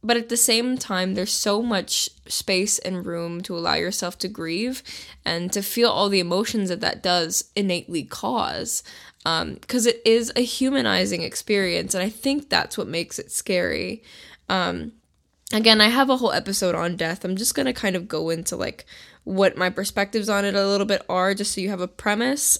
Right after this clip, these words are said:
um, so you're not just, like, being blindsided by the things that I'm gonna say, so you kind of get a gist of, you know, where I'm at with this. But, um, yeah, I think that part of the challenges that we face as humans with death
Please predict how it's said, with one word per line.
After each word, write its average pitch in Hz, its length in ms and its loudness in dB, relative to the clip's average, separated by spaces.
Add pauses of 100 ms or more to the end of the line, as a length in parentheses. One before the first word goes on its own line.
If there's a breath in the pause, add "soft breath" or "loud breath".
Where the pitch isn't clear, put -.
um, 175 400 -4
so - 160 0
you're 190 60 2
not - 120 -10
just, 254 180 -2
like, 226 220 -2
being 226 260 -4
blindsided 233 760 -2
by 226 180 2
the 226 160 0
things 254 360 0
that 226 100 4
I'm 220 120 2
gonna 214 200 0
say, 214 420 2 (280 loud breath)
so - 160 -2
you 190 80 -2
kind 202 220 -2
of 196 60 -2
get 190 140 0
a 180 40 -4
gist 185 440 0
of, 185 220 -4 (220)
you 214 100 -2
know, 180 220 0 (200)
where 190 220 0
I'm 175 180 0
at 208 180 -2
with 185 180 -6
this. 175 240 -2
But, - 260 -4 (1160 loud breath)
um, 202 420 0 (180)
yeah, 226 300 2
I 254 120 4
think 247 420 -2 (160)
that 214 440 0
part 247 280 2
of 214 140 0
the 196 80 -2
challenges 202 560 0
that 185 140 -2
we 185 160 -4
face 185 400 -2
as 175 320 0
humans 180 420 -4
with 214 340 -2
death - 460 -2